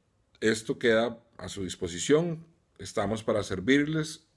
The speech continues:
Agradezco muchísimo a nuestro buen amigo y miembro, Mario Peraza, quien nos invitó a participar y nos tiene presentes. Am, felicito muy fuertemente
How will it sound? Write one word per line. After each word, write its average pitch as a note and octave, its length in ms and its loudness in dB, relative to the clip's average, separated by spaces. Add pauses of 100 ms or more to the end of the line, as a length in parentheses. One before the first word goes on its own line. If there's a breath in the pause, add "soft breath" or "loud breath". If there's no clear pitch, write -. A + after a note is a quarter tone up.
(160)
Agradezco G2+ 580 -4
muchísimo A#2 720 -2
a G2 40 -2
nuestro F#2+ 400 -4
buen F2 440 -2
amigo A2 580 -2 (140 soft breath)
y G2 80 -8
miembro, A2 520 0 (580 soft breath)
Mario G2+ 420 0
Peraza, G#2+ 500 4
quien F#2+ 320 -4
nos F2+ 180 -6
invitó G#2 600 4
a G#2+ 80 -2
participar G#2 720 0
y G#2+ 160 -4
nos F2 240 -10
tiene F#2 200 -2
presentes. A2 800 -2 (1000 soft breath)
Am, E2+ 680 -2 (380)
felicito B2 880 0 (1000)
muy G#2+ 160 -4
fuertemente A#2+ 1000 0